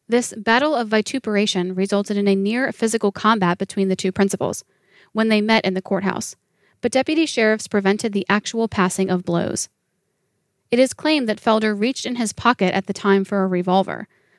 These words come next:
but when the charge was made before the grand jury, it failed to return an indictment. The net result of the grand jury's investigation of the sensational dictograph incident was that it indicted Felder for libeling Lanford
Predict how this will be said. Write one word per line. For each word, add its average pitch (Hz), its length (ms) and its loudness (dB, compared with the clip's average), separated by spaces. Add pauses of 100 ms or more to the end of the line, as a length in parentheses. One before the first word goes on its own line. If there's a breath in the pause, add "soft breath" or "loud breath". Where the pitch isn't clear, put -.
but 214 100 4
when 220 140 4
the 220 80 0
charge 226 320 0
was 214 160 -4
made 208 220 2
before 208 240 -2
the 196 100 0
grand 196 280 2
jury, 214 480 -2
it 202 140 0
failed 196 280 4
to 220 120 -8
return 208 360 0
an 190 100 2
indictment. 185 500 0 (1400)
The 220 100 0
net 302 200 2
result 247 400 2
of 202 120 -2
the 208 80 2
grand 214 380 0
jury's 208 320 0
investigation 185 800 0
of 185 120 -6
the 190 80 -2
sensational 214 720 -2
dictograph 220 540 0
incident 180 420 0 (440 soft breath)
was 220 160 0
that 220 200 2
it 220 100 0
indicted 220 460 0
Felder 190 380 0
for 196 180 -4
libeling 208 540 0
Lanford 185 520 0